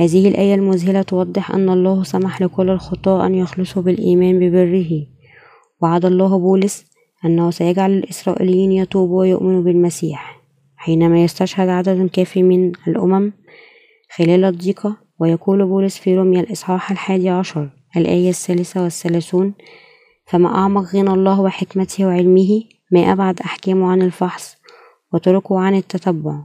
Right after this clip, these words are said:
كل الحكمة الحقيقية والتدبير الإلهي هي في الله، فقد جعل الله كل البشر ضعفاء وغير كاملين منذ البدء. هذا يبين حكمة الله التي تسمح لنا بقبول خلاصه، وبناء على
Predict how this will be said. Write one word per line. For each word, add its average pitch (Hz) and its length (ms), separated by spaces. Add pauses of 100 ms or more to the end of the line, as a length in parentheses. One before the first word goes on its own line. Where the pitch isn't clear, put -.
(600)
كل 208 200
الحكمة 214 380
الحقيقية 202 640
والتدبير 190 580
الإلهي 190 640 (300)
هي 190 140
في 196 280
الله، 170 380 (360)
فقد 165 260
جعل 180 260
الله 185 340
كل 185 260
البشر 180 460
ضعفاء 170 500 (800)
وغير 180 320
كاملين 185 600
منذ 185 260
البدء. 170 360 (720)
هذا 196 280
يبين 196 360
حكمة 196 400
الله 175 340 (460)
التي 170 200
تسمح 190 440
لنا 196 140
بقبول 185 440
خلاصه، 170 500 (440)
وبناء 180 380
على 190 160